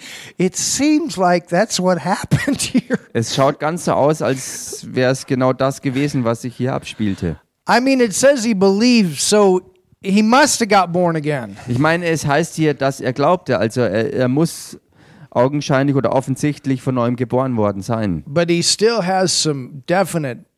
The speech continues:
Speaker 1: motives that are not right.
Speaker 2: Aber er hat immer noch definitiv, äh, ungute und falsche Motive
Speaker 1: And
Speaker 2: an ihm
Speaker 1: after
Speaker 2: haften.
Speaker 1: Acts eight, you don't hear of him again.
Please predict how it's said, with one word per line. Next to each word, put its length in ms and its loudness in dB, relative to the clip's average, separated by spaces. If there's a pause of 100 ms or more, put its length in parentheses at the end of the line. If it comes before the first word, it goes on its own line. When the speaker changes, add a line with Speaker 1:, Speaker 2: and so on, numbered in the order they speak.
(160)
Speaker 1:
motives 600 0
that 120 -6
are 100 -6
not 220 -2
right. 460 -2 (200)
Speaker 2:
Aber 240 2
er 100 2
hat 280 0
immer 240 0
noch 260 0
definitiv, 960 -4
äh, 600 2 (260)
ungute 600 0
und 180 -2
falsche 400 -2
Motive 640 -4 (180)
Speaker 1:
And 140 0
Speaker 2:
an 60 2 (180)
ihm 40 -8
Speaker 1:
after 180 2
Speaker 2:
haften. 160 -4
Speaker 1:
Acts 460 0
eight, 360 2
you 120 -2
don't 240 -2
hear 280 0
of 80 -4
him 180 -2
again. 440 -4